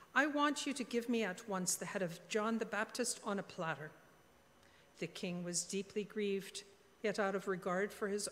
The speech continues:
oaths and for the guests, he did not want to refuse her.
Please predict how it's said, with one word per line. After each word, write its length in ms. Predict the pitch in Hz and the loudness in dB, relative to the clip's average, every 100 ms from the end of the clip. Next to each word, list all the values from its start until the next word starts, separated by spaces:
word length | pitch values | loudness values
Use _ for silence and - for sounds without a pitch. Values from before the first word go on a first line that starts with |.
| - | 0
oaths 560 | 185 277 - - - - - - - | 0 0 -4 -4 -4 -8 -20 -12 -4
and 120 | 190 | -4
for 140 | - | -2
the 80 | 175 | -4
guests, 680 | 170 180 208 - - - - - - - | 0 0 2 0 0 0 -2 -20 -20 -16
he 120 | - 240 | -4 0
did 200 | 240 220 | 2 2
not 300 | 220 254 - | 2 2 0
want 240 | 226 240 | 0 0
to 160 | - 240 | -2 0
refuse 520 | 233 226 254 247 - | -2 -2 -2 -2 -2
her. 240 | 175 160 | -4 -6